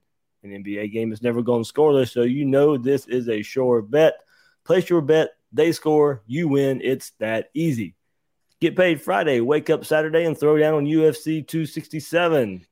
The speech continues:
This weekend, MyBookie is also giving all users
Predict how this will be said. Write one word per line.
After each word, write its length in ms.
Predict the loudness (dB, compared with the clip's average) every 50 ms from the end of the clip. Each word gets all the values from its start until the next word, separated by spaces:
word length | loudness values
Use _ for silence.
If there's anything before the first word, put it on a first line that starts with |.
| _ _
This 200 | -18 -14 -10 -10
weekend, 340 | -10 -6 -6 -4 -4 -2
MyBookie 440 | -2 -4 -4 -2 -4 -4 -4 -4 -6
is 100 | -4 -2
also 260 | -2 -2 -2 -4 -6
giving 280 | -4 -4 -4 -4 -4 -4
all 280 | 0 2 2 2 2 2
users 480 | 0 -2 -2 -2 -2 -2 -2 -4 -6